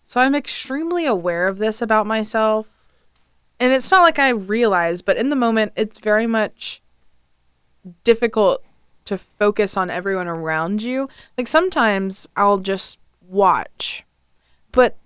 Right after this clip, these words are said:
most of the time, I'm not paying any attention and then I'll get back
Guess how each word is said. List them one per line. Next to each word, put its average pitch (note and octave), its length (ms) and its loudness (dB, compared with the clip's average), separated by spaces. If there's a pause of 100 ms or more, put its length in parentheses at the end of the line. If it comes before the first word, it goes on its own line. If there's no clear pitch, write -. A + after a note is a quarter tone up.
(1300)
most C4+ 460 -2
of C#4+ 60 2
the A#3+ 80 2
time, F#3+ 520 -6
I'm A3+ 180 -2
not A3 160 -2
paying G3 200 -4
any G3+ 260 -2
attention E3 640 -8 (440)
and A3+ 100 4
then A#3+ 120 4
I'll A3+ 160 6
get A3 360 2
back F#3+ 400 2